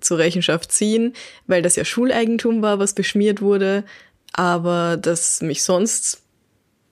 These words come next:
zwei ganze Stufen gemobbt haben, darauf ist da niemand eingegangen, weil das ja auch außerschulisch passiert ist und das, was außerhalb der Schule passiert, geht die Schule nichts an. Und ich war so,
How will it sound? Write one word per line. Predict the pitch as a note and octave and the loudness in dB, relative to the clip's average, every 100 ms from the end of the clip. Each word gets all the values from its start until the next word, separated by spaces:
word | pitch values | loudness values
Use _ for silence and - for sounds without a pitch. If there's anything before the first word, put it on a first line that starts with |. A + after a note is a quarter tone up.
| _ - | _ -12
zwei | - G#3 | -2 0
ganze | F3+ F#3 F#3+ | 2 0 -2
Stufen | - G#3+ G#3+ A3 G#3+ | 0 0 2 2 2
gemobbt | G3+ F#3+ F#3 F3+ | 2 2 0 0
haben, | G#3 F3+ F3+ F3+ | -2 0 -2 -4
darauf | - - E3+ F3+ | -4 -2 -2 -2
ist | - - F3+ | -4 -2 0
da | |
niemand | F#3 A#3+ C4 | 2 2 2
eingegangen, | G3 F#3+ F3+ E3+ E3 | 2 0 0 -2 -2
weil | D#3+ | -2
das | F3 | 0
ja | - | 0
auch | E3 - | -2 0
außerschulisch | F#3 F#3+ G3+ G#3+ G3 - | 0 0 0 0 0 0
passiert | G3 F#3 F3+ E3+ | -4 -2 0 0
ist | F3 | -2
und | - E3 | -4 -2
das, | D#3+ - | -2 -2
was | D#3+ - | -2 -2
außerhalb | E3 F3 D#3+ | -2 -2 -4
der | - | -4
Schule | - B3+ | 0 0
passiert, | B3+ G#3+ G#3 G3 - - - - | 2 2 2 0 -2 -18 -20 -2
geht | D4 D#4+ - | 0 0 0
die | C#4+ | -2
Schule | - G3+ G#3+ A3 | 2 2 4 4
nichts | E3+ F3+ F#3+ - | 2 0 -2 -6
an. | - E3+ E3+ | -2 0 0
Und | F3+ | 0
ich | F#3 | -2
war | G#3 A3 | -2 2
so, | B3 B3+ | 2 2